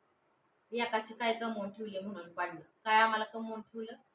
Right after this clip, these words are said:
अरे काय कमवून ठेवायचं तुम्हाला? नऊ महिने नऊ दिवस पोटामध्ये वागून तुम्हाला जन्म दिला ह्या जगात,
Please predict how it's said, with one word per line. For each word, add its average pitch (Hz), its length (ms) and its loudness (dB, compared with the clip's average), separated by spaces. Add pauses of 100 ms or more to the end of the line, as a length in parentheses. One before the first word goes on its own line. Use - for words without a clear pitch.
अरे 226 160 -2
काय 269 300 0
कमवून 294 280 -4
ठेवायचं 226 420 -6
तुम्हाला? 226 280 0
नऊ 233 200 -2
महिने 233 280 -2
नऊ 226 160 -6
दिवस 226 280 -6
पोटामध्ये 220 600 -4
वागून 220 520 0 (680)
तुम्हाला 233 280 0 (100)
जन्म 262 360 -2
दिला 240 200 -2
ह्या 208 200 -4
जगात, 180 300 -2